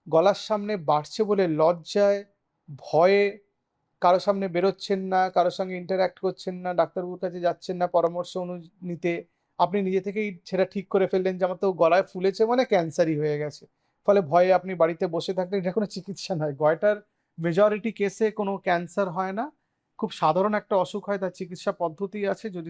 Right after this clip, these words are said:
সেটা কমপ্লিকেটেড হয়, সেটা অপারেশন করতে হয় এবং, আহ, অপারেশনের মাধ্যমে সেটার সুষ্ঠু একটা চিকিৎসা আছে। এবং দেখা যায় যে ওষুধের মাধ্যমেও কিছু, শতকরা কিছু পার্সেন্টেজ সেটা গয়টা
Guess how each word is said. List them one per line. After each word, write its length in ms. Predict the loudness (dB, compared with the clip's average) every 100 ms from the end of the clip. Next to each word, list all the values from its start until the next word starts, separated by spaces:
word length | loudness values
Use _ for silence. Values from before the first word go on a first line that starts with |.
| -10
সেটা 140 | -8 -6
কমপ্লিকেটেড 500 | -8 -8 -10 -8 -8 -6
হয়, 140 | -6 -6
সেটা 140 | -6 -6
অপারেশন 340 | -6 -10 -10 -10
করতে 220 | -12 -10 -8
হয় 160 | -8 -10 -14 _ _ -20 _ _ -8
এবং, 220 | -4 -4 -6 -12 _ _ -8
আহ, 200 | -6 -2 -2
অপারেশনের 440 | 0 -2 -2 -4 -4
মাধ্যমে 280 | -4 -6 -8 -8
সেটার 260 | -4 -4 -6 _ _ _ _ _ _ _ -10
সুষ্ঠু 420 | -4 -4 -4 -2 -2
একটা 140 | -4 -8 -10
চিকিৎসা 380 | -14 -10 -4 -4
আছে। 160 | -4 -6 -6
এবং 140 | -4 -6 -8 _ _ -2
দেখা 260 | -2 0 0
যায় 180 | 0 0 -4
যে 60 | -6 -6 -8 -8
ওষুধের 360 | -4 0 2 2
মাধ্যমেও 460 | 0 -2 -4 -2 -4 -6 _ _ _ -10
কিছু, 260 | -10 -6 -6 -4
শতকরা 400 | -2 -2 0 -2 -2
কিছু 200 | -8 -10 -10 -10 _ _ _ _ _ _ _ _ _ 0
পার্সেন্টেজ 600 | 0 0 -2 -2 -4 -6 -14 _ _ -14
সেটা 300 | -6 -2 -2 -2 _ _ 0
গয়টা 260 | 2 4